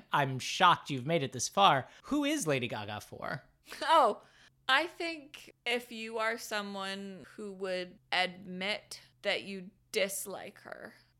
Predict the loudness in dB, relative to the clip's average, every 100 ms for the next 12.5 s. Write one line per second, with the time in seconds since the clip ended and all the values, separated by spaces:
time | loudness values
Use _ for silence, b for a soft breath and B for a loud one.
0 | 0 2 2 -4 -8 _ _ _ _ _
1 | -16 -14 -16 _ -6 -4 -6 -8 -6 -4
2 | -6 -8 -10 -10 -12 -12 -14 -12 -14 _
3 | _ -16 -14 -12 -14 -14 -14 -14 -14 -16
4 | -18 -16 -16 -18 -8 -2 0 0 -2 0
5 | -2 -2 -4 -6 -6 -8 -8 -8 -4 0
6 | 0 0 0 -2 -4 -4 -8 -2 0 0
7 | 0 -4 -8 -12 -6 0 0 0 -2 -2
8 | -2 -6 -6 -6 -8 -6 -2 0 0 0
9 | 0 -2 -2 -8 -12 -16 -18 -20 -20 -20
10 | -18 0 8 8 8 4 0 0 0 0
11 | 0 -2 _ -4 -4 -2 -6 -6 -8 -8
12 | 0 2 6 4